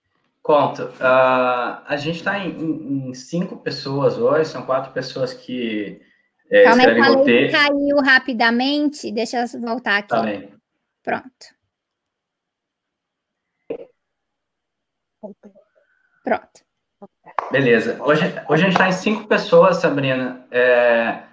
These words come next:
Speaker 1: quatro pessoas que, que pensam na questão do roteiro. É, a gente tá com três pessoas pass-, pass-, passando nos vídeos, que é eu, a Débora e o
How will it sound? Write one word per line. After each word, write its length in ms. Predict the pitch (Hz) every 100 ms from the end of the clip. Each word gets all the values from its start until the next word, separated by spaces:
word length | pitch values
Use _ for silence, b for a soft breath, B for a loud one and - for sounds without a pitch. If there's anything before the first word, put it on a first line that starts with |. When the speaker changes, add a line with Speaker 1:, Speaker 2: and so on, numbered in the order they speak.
| _
Speaker 1:
quatro 300 | 147 151 175
pessoas 440 | 175 - 156 143 -
que, 260 | 147 131
que 140 | - 135
pensam 360 | 127 131 135
na 120 | 131
questão 260 | 123 123 123
do 80 | 120
roteiro. 960 | 117 - 113 120 143 160 156 156 156 - _
É, 560 | 117 113 113 113 113 110
a 40 |
gente 200 | 107 123
tá 120 | 135
com 140 | 120 139
três 200 | 147 139
pessoas 280 | 143 139 135
pass-, 240 | 135 -
pass-, 300 | - 127 -
passando 420 | - - 131 127
nos 180 | 120 107
vídeos, 360 | 135 180 151 -
que 100 | 120
é 120 | 120
eu, 180 | 139 139
a 60 |
Débora 680 | 127 120 120 127 123 113 -
e 380 | 120 113 113 110
o 520 | 110 107 107 107 104